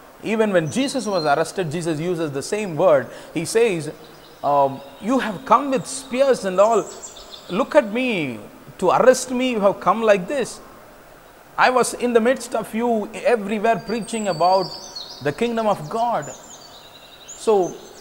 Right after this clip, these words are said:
they, they were not worth of bringing all the force. But they brought, guess what? They did not use any force. My dear brothers and sisters,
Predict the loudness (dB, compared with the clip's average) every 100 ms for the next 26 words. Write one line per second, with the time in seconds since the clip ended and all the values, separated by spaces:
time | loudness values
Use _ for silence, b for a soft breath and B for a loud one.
0 | -4 2 2 2 0 2 2 2 0 0
1 | 2 4 4 6 4 4 -4 -2 -2 0
2 | 0 0 -2 -4 -2 -2 -4 -12 -20 -20
3 | -20 -20 -20 -20 -20 -20 -6 -2 -2 -2
4 | -6 -6 0 4 6 6 4 0 -16 -14
5 | -2 -2 -2 -2 2 4 2 -2 -16 -18
6 | -8 0 0 0 -2 -2 -4 0 2 2
7 | 0 -4 -2 -4 -6 -6 -2 0 -2 -4
8 | 0 0 0 -6 -18 -20 -20 -20 -20 -20
9 | -20 -20 -20 -20 -20 -20 -18 -4 -2 2
10 | 2 4 2 0 -2 -8 -8 -10 -6 -4
11 | -4 -8